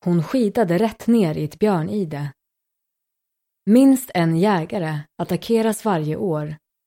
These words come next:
och det är alltid män, så jag är inte direkt livrädd." Jag hoppades att det skulle räcka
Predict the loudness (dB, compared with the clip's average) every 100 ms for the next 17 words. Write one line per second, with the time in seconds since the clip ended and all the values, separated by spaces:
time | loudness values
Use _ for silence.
0 | _ 0 4 4 2 0 -2 -2 -2 -2
1 | -2 -6 -10 _ _ _ _ _ -10 -4
2 | 0 0 2 2 2 0 -2 0 0 -2
3 | -4 -2 0 -2 -6 -8 -10 _ _ _
4 | _ _ _ _ _ _ _ _ _ _
5 | _ _ _ _ -2 0 -2 -4 -2 -2
6 | -2 -4 -4 -2 -2 -2 0 -2 -6 -6
7 | -4 -4